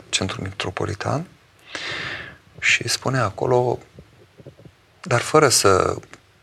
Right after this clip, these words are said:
uh, cum să zic, ne panicheze, fără să o spună cu o voce deznădăjduită, spune, "Da, răul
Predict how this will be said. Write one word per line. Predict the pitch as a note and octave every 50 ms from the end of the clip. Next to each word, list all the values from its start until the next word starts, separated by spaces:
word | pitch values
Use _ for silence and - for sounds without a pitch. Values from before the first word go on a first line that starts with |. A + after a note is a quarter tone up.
| _ _ _ _ - -
uh, | F#2 F#2 F#2+ F#2 F2 F#2 F#2+ -
cum | - A2 G2+
să | - F#2
zic, | F#2 F#2+ F#2 F#2 - - - F2 E2+
ne | E2+ F2+ F2+
panicheze, | F2 - F#2+ F2 E2+ E2 - - B2 B2+ A2+ G#2 G2
fără | F#2+ - - F#2+ G2+
să | G2 - - - F2+ F2 F2 F2+ F2+ G2 - - - - - - - - - - - - -
o | - -
spună | - - - - G#2 G2
cu | F2 - F#2
o | F2+ F2 F2
voce | F2 G#2 G#2 G2+ - F#2+
deznădăjduită, | F2+ F#2+ F2 F2 F2+ E2+ F2+ F2+ E2+ - - - - -
spune, | D#3+ - - - G3 F#3 E3+ E3 D#3+ - - - - - - _ - _ _ _ _ _ _ _ _ - -
"Da, | - C#3+ C#3 C#3+ D3+ D#3 D#3 - _ _ -
răul | - G#2+ A2 G#2+ G2+ G2 G#2+ A2+ C3 E3 D#3+ D3+ -